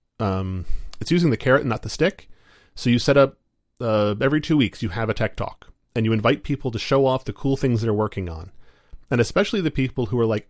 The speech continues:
"Ooh, I found this really cool hack that, that saves me a bunch of time,"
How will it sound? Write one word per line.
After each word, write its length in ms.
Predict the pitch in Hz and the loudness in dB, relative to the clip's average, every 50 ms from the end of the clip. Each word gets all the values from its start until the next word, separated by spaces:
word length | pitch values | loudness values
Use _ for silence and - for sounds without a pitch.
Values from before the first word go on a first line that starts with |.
| - | 0
"Ooh, 220 | 165 190 147 104 - - - - - | 0 2 2 0 -2 -8 -16 -6 -2
I 100 | - 139 | -2 0
found 180 | 139 - 165 147 | 0 2 2 2
this 120 | 131 - | 2 0
really 160 | 139 139 139 131 | -2 -4 -4 -4
cool 240 | - 139 131 120 | -2 -2 -4 -2
hack 300 | 117 131 135 131 120 - _ | -2 -4 -4 -4 -6 -8 _
that, 140 | - 104 - _ _ - | -10 -10 -10 _ _ -2
that 120 | 120 113 | -2 0
saves 240 | - - 139 131 - | 0 0 0 2 2
me 60 | 131 | 0
a 40 | 127 | 0
bunch 200 | 120 117 117 - | 0 0 -2 -4
of 80 | 110 - | -4 -2
time," 400 | - 202 170 127 107 98 95 | 0 0 2 2 0 -2 -4